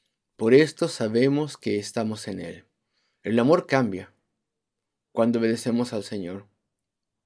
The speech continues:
¿Tenemos gratitud a él? Pues hay que obedecerle. Tu gratitud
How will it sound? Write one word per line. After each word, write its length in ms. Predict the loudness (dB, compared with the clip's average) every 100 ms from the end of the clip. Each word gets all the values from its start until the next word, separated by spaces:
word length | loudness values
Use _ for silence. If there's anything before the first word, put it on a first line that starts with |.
| _ _ _ _ _ _ _ _ _ _ _ _ _
¿Tenemos 460 | 0 2 2 2
gratitud 480 | 2 0 0 -2 0
a 140 | 2 0
él? 200 | 0 -6 _ _ _ _ _ _ _ _ _ _ _ _ _ _ _ _ _ _ _ _ _ _ _ _ _ _ _ _ _ _ _ _
Pues 240 | -4 -2 2
hay 120 | 2
que 120 | 6
obedecerle. 880 | 6 6 4 6 6 6 4 2 -2 _ _ _ _ _ _ _ _ 4
Tu 180 | 6
gratitud 840 | 8 8 6 4 6 8 8 8